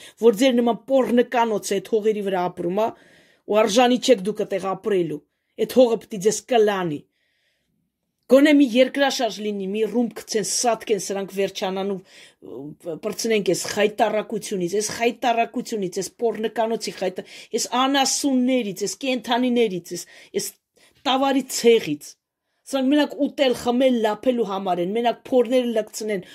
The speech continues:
ուրիշ բանի չեն մտածում սրանք, սրանք մարդ չեն։ Ինչ հայ սրանց, ինչ հայ, ո՞րն է հայը սրանց։ Ինչ հայ, հայ ինչ ունեն այս մարդիկ, բացատրեք, ինչ ունեն հայ,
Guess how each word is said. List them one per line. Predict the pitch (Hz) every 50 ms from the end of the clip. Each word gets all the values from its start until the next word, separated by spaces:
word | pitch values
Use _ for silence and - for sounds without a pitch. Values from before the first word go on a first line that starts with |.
| - - _
ուրիշ | 269 294 294 285 202 190
բանի | - 262 254 254 277 254
չեն | - - 254 247 247 240
մտածում | 233 - 185 175 165 - 185 170
սրանք, | - - 185 180 175 -
սրանք | 226 214 214 208
մարդ | 214 233 247 262 247 - _ - -
չեն։ | 226 220 180 - - - - _ _ 302
Ինչ | 320 330 330 -
հայ | - 269 285 277 247
սրանց, | 233 - 254 226 233 226 220 - -
ինչ | 247 294 294 -
հայ, | 254 214 196 214 196
ո՞րն | 220 269 294 294 262
է | 220
հայը | 185 185 185 190 180 160 165
սրանց։ | - - 170 165 160 151 - - _ _ _ _ _ _ _ _ _ _ -
Ինչ | 339 349 339
հայ, | - - 302 294 302 285 262 226
հայ | 262 240 311 339 349
ինչ | 330 339 381 403 - - 320 277
ունեն | 240 226 220 220
այս | 208 214
մարդիկ, | 214 208 196 180 - - 185 - - _ _ _ - _ _ -
բացատրեք, | 247 254 254 - 311 294 - 339 330 - - - 311
ինչ | 330 349 - -
ունեն | 277 240 220 214 196 185
հայ, | 185 185 185